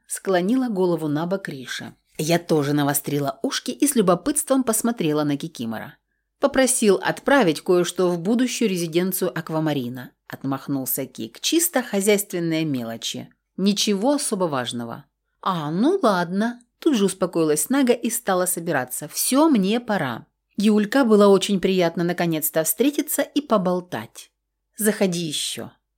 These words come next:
Ласково улыбнулась ей я и, получив звонкий поцелуй в щёку, проводила подругу до выхода. Но стоило мне закрыть двери, как на мою руку тут же легла ладонь Феликса, а сильное тело прижалось сзади, притискивая к стене.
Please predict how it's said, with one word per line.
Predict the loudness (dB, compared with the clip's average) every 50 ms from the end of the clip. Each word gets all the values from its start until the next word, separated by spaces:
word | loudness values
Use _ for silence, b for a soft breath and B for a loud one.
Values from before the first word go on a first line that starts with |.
| _ _ -4
Ласково | -2 0 0 0 0 -2 -2 -4 -6 -4 -4
улыбнулась | -4 -4 -6 -4 -4 -4 -4 -4 -4 -4 -4 -6 -8
ей | -8 -8 -8 -8 -6
я | -2 -2 -2 -2 -2 -2 -2
и, | 0
получив | 2 2 2 2 2 0 0 -2 0 0
звонкий | 0 0 0 0 0 0 0 -4 -4
поцелуй | -4 -4 -4 -4 -4 -6 -6 -6
в | -6 -8
щёку, | -6 -2 -2 -2 -2 -2 -4 -6 -6
проводила | -2 0 2 2 2 2 0 0 -2 -2 -2
подругу | -2 -2 -2 -2 -2 -4 -4 -4 -4 -4
до | -4 -4
выхода. | -6 -8 -10 -12 -12 -12 -12 -12 -14 -16 _ _ _ _ _ -2
Но | 2 4 4 4
стоило | 4 2 0 2 2 4 4 4 4 2 0 0
мне | 0 2 2 2 2 0
закрыть | 0 -2 -4 -2 -2 -4 -4 -4 -6 -8
двери, | -6 -2 -2 -2 -2 -2 -4 -6 -8 -8 -10 _ _ _ _ -2
как | -2 -2 0 2
на | 2 4
мою | 4 4 4 4
руку | 4 2 0 0 -2 -2 -4 -4
тут | -2 -2 -2 -2 0 0
же | 0 2
легла | 2 2 2 2 4 4
ладонь | 4 4 2 2 0 -2 -2
Феликса, | -4 -4 -2 -2 -2 -2 -4 -4 -2 -2 0 0 -2 -4 -6 _ _ _ _ -6
а | -2 0 0
сильное | 0 0 2 4 4 4 4 2 2 2 2 2 2
тело | 0 -2 0 2 4 4 4 2
прижалось | 2 0 0 0 0 0 0 0 0 0 -2 -2
сзади, | -4 -4 -4 -4 0 0 2 2 2 0 -2
притискивая | -2 0 0 -2 -2 -4 -8 -6 -4 -4 -4 -4 -4 -4 -4 -2 -2 -2 -2
к | -2
стене. | -4 -6 -6 -6 -6 -6 -6 -8 -10 -12 -16